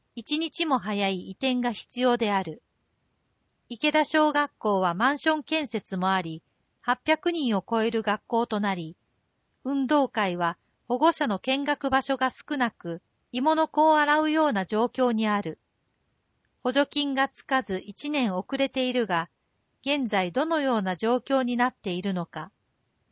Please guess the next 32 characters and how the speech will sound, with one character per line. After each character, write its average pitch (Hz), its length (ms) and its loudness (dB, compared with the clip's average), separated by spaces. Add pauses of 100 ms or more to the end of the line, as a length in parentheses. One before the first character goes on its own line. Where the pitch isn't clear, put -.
ま 220 160 -4
た、 214 240 0 (400)
い 233 80 -10
つ 302 180 -2
頃 302 220 4
開 285 240 0
設 269 260 -6
し 226 400 -8
稼 247 200 -2
働 277 220 4
す 277 120 -2
る 262 100 0
の 208 140 0
か。 - 240 -14 (1700)
答 254 380 2
え。 180 160 -6 (1000)
一 302 220 -4
日 330 280 -4
も 269 140 2
早 233 260 0
い 233 140 -2
開 240 240 -2
設 254 260 -6
に 240 140 0
向 226 160 -2
け 208 340 -4
全 285 240 -2
力 277 320 0
を 262 120 4
挙 233 120 2
げ 220 140 -2
る。 202 200 -4